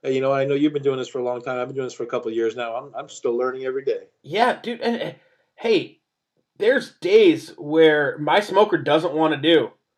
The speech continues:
Speaker 2: what, you know, what I want it to do. And I, I've, I've, I've said it,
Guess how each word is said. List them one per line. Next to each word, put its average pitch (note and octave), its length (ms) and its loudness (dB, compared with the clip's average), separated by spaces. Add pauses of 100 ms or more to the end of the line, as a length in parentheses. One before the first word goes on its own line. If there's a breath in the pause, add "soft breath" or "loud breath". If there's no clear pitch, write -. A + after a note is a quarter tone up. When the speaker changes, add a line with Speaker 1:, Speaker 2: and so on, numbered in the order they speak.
(360)
Speaker 2:
what, D#3 460 0
you E3+ 100 -2
know, D3 120 0
what D3 260 0
I D#3 160 4
want D#3 240 0
it C3 80 -10
to C#3+ 60 -20
do. E3+ 240 0
And C#3 140 -2
I, D3 200 0
I've, D3+ 360 -2
I've, C#3+ 240 -4 (140)
I've C#3 160 -10
said G3 300 -6
it, - 280 -2